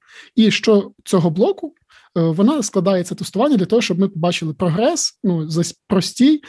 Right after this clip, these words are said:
або, власне, регрес, і розуміти, типу, що ми можемо, як ми можемо допомогти, бачити провиси і так далі. Ось якось в нас це так влаштовано.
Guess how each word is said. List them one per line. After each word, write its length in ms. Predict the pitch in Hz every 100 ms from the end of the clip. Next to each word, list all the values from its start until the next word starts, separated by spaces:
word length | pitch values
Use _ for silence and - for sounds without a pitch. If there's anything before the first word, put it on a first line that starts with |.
| - -
або, 220 | 156 202
власне, 360 | 180 180 175 180
регрес, 480 | 175 165 151 - -
і 200 | 175 170
розуміти, 560 | 175 175 185 196 180
типу, 240 | 151 156 160
що 160 | -
ми 120 | 214 180
можемо, 380 | 202 190 165 _ _ _
як 180 | 190 202
ми 60 | 185
можемо 320 | 190 185 180
допомогти, 520 | 165 175 175 - 160 -
бачити 380 | 180 202 - 190
провиси 540 | 180 165 180 180 151
і 40 |
так 200 | 151 151
далі. 180 | 151 - - _ _ - -
Ось 140 | 170
якось 260 | 202 202 -
в 20 |
нас 180 | 180 -
це 140 | -
так 200 | 175 151 -
влаштовано. 540 | 156 - 170 160 202